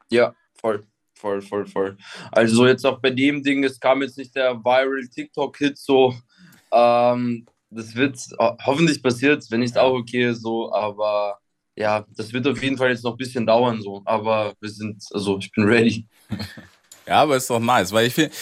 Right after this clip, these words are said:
Speaker 2: ich find das, weißt du, heute es ist irgendwie so, mittlerweile gibt's so zwei Camps, weißt du, die, die Künstler, die einfach nur sagen, „Okay, ich geh ins Studio, dann Label, macht ihr bitte alles, ich will mich um gar nichts kümmern.“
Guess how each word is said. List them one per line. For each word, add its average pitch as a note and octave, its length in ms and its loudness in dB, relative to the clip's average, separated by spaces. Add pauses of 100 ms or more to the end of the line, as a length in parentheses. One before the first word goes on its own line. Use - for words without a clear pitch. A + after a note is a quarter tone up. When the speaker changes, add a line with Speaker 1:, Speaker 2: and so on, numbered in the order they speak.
(160)
Speaker 2:
ich G2+ 120 -6
find F#3+ 160 2
das, G3+ 160 0
weißt D#3 260 4
du, A2+ 120 0
heute E3 260 2
es C#3+ 140 0
ist C#3 180 -2
irgendwie C3 360 0
so, A#2 340 -2
mittlerweile A#2 560 2
gibt's G#2+ 160 -6
so G#2+ 80 -6
zwei A2+ 360 2
Camps, B2+ 360 -2
weißt G#2 240 -4
du, A2 60 -8
die, G2+ 220 -4
die F#2 180 -10
Künstler, C#3+ 360 -2
die A#2+ 140 -2
einfach A#2 360 2
nur A#2 360 2
sagen, G#2+ 300 2
„Okay, A#2+ 340 -4
ich A2+ 120 -6
geh A2+ 80 -4
ins F#2+ 120 -4
Studio, C3+ 460 -2
dann G#2 480 -2
Label, G#2+ 260 -2
macht G#2 240 0
ihr A#2+ 160 -6
bitte A#2+ 220 -2
alles, A#2 320 2
ich G2 120 -10
will G#2 100 -6
mich G2+ 140 -6
um F#2+ 80 -8
gar F#2+ 140 -2
nichts F#2+ 220 -6
kümmern.“ C#3 320 -8